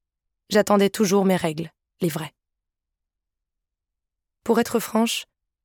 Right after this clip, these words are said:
j'avais abandonné l'idée que mon corps puisse fonctionner comme celui d'une fille normale, puisque je n'en étais à l'évidence pas une. Le médecin avait également encouragé ma mère à prendre en compte ma situation scolaire, suggérant que le stress auquel j'étais soumise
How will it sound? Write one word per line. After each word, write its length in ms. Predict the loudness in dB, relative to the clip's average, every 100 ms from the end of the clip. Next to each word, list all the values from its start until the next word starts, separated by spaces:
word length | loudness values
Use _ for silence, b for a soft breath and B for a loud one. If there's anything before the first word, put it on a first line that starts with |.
| _ -4
j'avais 280 | 0 2 4
abandonné 480 | 4 4 4 2
l'idée 280 | 2 2 2
que 100 | 2
mon 140 | 0 0
corps 240 | 0 -2
puisse 200 | -4 -6
fonctionner 440 | -4 -4 -2 -2
comme 160 | 0 -4
celui 280 | -2 -2 -2
d'une 180 | -2 -4
fille 200 | -4 -2
normale, 460 | 0 0 -2 -4 -8 _ _ _ _ -6
puisque 260 | -2 2
je 100 | 4
n'en 160 | 4 2
étais 180 | 2 2
à 60 |
l'évidence 460 | 2 0 0 -2 -2
pas 160 | -4
une. 240 | -4 -8 -12 _ _ _ _ _ _ _ _ _ _ _ _ _ _ _ _ 0
Le 100 | 2
médecin 340 | 4 4 4
avait 200 | 6 6
également 400 | 4 4 4 4
encouragé 400 | 2 0 0 2
ma 160 | 2 4
mère 240 | 4 2
à 80 | -2
prendre 260 | -2 0 0
en 100 | -2
compte 260 | -4 -2
ma 100 | -4
situation 440 | -4 -4 -4 -4 -4
scolaire, 480 | -2 -2 -2 -8 _ _ _ _ _ _ _
suggérant 460 | -6 0 2 4 2
que 80 | 2
le 100 | -2
stress 380 | -2 -2 0
auquel 220 | 0 0 0
j'étais 200 | 0 0
soumise 520 | 0 2 2 0